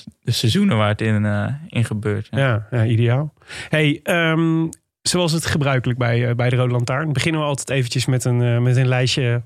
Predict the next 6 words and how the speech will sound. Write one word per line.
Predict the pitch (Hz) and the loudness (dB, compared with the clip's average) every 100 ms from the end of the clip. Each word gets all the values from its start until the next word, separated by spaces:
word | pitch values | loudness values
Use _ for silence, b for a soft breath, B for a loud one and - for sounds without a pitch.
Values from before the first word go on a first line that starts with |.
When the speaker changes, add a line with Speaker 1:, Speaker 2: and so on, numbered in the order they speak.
| - | -2
Speaker 2:
persoonlijke | 139 175 151 139 | 0 2 2 0
vragen | 110 123 131 131 165 - | 0 0 0 -2 -8 -8
uit | 139 127 - | -2 -2 0
Voetbal | 143 123 | 0 0
International. | 123 117 127 143 185 233 _ - B B B B - | 0 0 0 0 -4 -8 _ -20 B B B B -2
Ehm, | 135 127 127 123 123 | 2 4 4 4 2